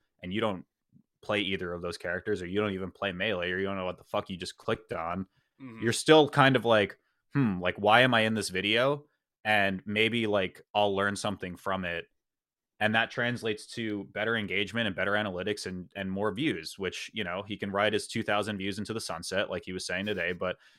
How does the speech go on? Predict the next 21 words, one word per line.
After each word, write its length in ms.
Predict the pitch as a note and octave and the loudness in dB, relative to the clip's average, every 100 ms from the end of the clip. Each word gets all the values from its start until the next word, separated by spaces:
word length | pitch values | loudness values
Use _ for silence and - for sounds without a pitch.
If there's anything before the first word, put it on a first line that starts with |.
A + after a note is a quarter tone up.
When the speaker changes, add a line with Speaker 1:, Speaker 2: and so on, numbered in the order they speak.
| _ - | _ -2
Speaker 1:
it's, 400 | G#2 - - - | 0 0 -6 -4
I, 140 | A2 A2+ | -2 0
I, 60 | A#2 | 4
like, 160 | B2 A#2+ | 4 6
I 80 | B2+ | 4
think 280 | C#3+ D3+ - A2+ | 4 0 0 4
that 300 | A#2+ C3 B2 | 6 8 6
alone 360 | A2 A2 B2 | 4 4 4
is 120 | A2 G2+ | 0 -2
just 200 | G#2+ A2 | -4 -4
a 60 | |
similar, 480 | - - A2+ A2+ A2 - | -2 0 2 2 0 2
is 200 | G#2 F#2 | 0 2
just 200 | A2 - | -4 -2
a 100 | G2 | -2
very, 340 | E2+ G#2+ A2+ | 4 4 6
very 220 | G#2 G#2 | 4 2
simple 300 | G2 G#2 F#2 | 2 -4 -6
change 380 | - G2 F2+ E2 | -6 -6 -6 -8
of, 100 | E2+ | -10
like, 240 | F2 F2 | -8 -10